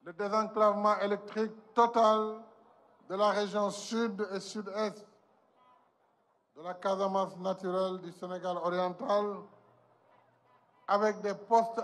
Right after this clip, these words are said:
injecteurs dans chaque capitale régionale.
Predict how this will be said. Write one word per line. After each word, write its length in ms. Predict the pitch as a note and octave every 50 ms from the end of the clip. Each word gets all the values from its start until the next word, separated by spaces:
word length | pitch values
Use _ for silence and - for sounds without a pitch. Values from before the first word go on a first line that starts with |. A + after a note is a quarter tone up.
| - G3+
injecteurs 840 | A3+ A3+ G3+ G3 A3+ G#3 A3 - - G#3 G#3 G#3 G#3+ G#3 G#3 G3+ G#3 - - - _ _ _ _ _ _ _ _ _ _ _ _ _ _ _ -
dans 220 | G3 G3 G3 F#3+
chaque 540 | F#3+ - - - G#3+ G#3 G3 - - - -
capitale 600 | - G3 F#3 - G3 F#3+ - G3 F3 F3 F3+ F3+ F3+ F3+ E3+ - -
régionale. 520 | D3 E3+ D#3+ D#3+ F3 E3+ E3 E3 D#3+ C#3